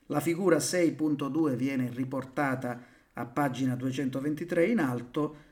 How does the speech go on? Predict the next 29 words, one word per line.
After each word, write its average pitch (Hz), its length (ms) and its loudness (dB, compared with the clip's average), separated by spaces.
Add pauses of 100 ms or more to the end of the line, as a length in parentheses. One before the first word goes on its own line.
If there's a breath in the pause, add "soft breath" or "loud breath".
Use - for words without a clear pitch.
(140)
e, 170 320 4
eh, 131 340 -4
le 135 180 0
strategie 143 1000 -2
di 131 180 -4
definizione 131 760 -2
del 127 200 -4
mercato 170 400 -2
obiettivo 135 680 -2 (220 loud breath)
si - 160 -10
distinguono 139 800 0
in 147 320 -2
marketing 139 640 0
indifferenziato 131 1200 -2
o 127 100 -4
di 123 120 -2
massa, 139 600 -4 (400 loud breath)
eh, 131 200 -4
all'estremo 147 580 2
opposto 147 400 2
invece 131 460 0
il 135 360 0
micromarketing 131 1080 0
o 127 100 -6
marketing 127 720 -2
locale 123 440 -4
e 120 60 -6
individuale, 123 720 -2
ovvero 120 560 -6